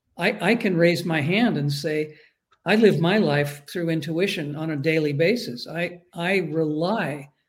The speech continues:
on my intuition as a male." But I think most men,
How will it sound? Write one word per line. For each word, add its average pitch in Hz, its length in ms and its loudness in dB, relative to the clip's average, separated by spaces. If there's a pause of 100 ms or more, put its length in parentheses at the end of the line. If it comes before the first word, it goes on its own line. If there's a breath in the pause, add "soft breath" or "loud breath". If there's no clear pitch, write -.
(120)
on 165 100 -2
my 156 140 2
intuition 151 680 -2
as 151 200 -6
a 143 60 0
male." 160 360 0 (680 soft breath)
But - 460 -2 (440)
I 180 60 0
think 214 300 2
most 202 360 4
men, 165 380 0